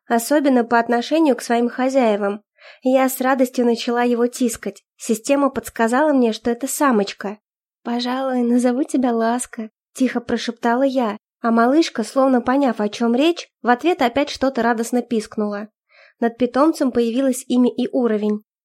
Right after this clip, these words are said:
Ласка, первый уровень. К сожалению, в системе о том, как прокачивать данный вид питомцев, ничего не было. Значит, надо где-то искать литературу, потом, скорее всего, покупать для неё умения. А пока я решила её не отзывать,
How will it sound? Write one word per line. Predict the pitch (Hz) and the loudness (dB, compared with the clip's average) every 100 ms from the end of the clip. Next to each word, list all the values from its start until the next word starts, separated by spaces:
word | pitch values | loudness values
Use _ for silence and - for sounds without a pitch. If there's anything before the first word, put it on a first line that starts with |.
| _ | _
Ласка, | 269 302 233 - - 220 - _ | -2 2 2 -2 -10 -12 -12 _
первый | 233 240 311 311 - | 0 2 0 -4 -2
уровень. | 233 220 220 226 - _ _ _ _ | 0 0 -2 -4 -8 _ _ _ _
К | - | -2
сожалению, | 277 269 277 330 370 254 233 | 0 0 2 2 4 4 2
в | |
системе | 247 240 320 294 240 | -4 -2 -2 0 0
о | |
том, | 233 254 277 | 0 0 0
как | 247 - | -2 -2
прокачивать | 233 233 247 - 226 | -6 -2 -4 -4 -4
данный | 208 226 233 | 0 2 2
вид | 220 233 | 0 -4
питомцев, | 226 262 330 330 220 | -4 0 0 0 -2
ничего | 233 226 240 247 | -2 0 -4 -2
не | 262 254 | 0 0
было. | 208 214 208 214 _ _ | 0 -4 -8 -10 _ _
Значит, | 240 240 285 - 311 302 | 0 4 4 2 -2 -2
надо | 269 339 311 | 2 4 4
где-то | 233 285 285 | 2 2 2
искать | 254 285 262 | 2 0 2
литературу, | 233 214 208 208 247 277 247 214 | 0 0 -2 0 0 0 0 0
потом, | 214 214 294 285 | -2 2 0 0
скорее | - 233 269 | -2 0 0
всего, | 262 233 233 | 2 0 0
покупать | 208 220 226 247 | -4 -2 0 0
для | 226 214 | 2 4
неё | 220 240 | 4 4
умения. | 240 214 220 233 202 220 - _ - | 4 4 4 4 2 -2 -10 _ -2
А | 233 | 0
пока | 233 233 262 | 0 2 2
я | 320 262 | 2 2
решила | 247 277 277 | 2 0 0
её | 247 233 | 2 2
не | 240 240 | 2 0
отзывать, | 233 240 262 233 202 | -2 -2 -2 -2 -4